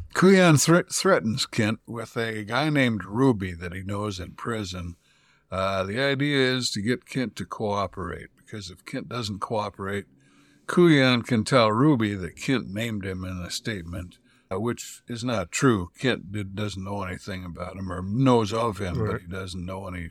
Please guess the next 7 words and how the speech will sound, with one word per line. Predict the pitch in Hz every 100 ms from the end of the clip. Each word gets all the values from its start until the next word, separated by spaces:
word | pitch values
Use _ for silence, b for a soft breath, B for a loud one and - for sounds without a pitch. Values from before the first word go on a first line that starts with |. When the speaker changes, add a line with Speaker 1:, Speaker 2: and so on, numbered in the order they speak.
| -
Speaker 1:
information | 107 95 104 95 95 - 87 85
that | 87
he's | 92 90
shared | - - 104 92
with | 90 92
the | 90
police. | - 107 101 85 -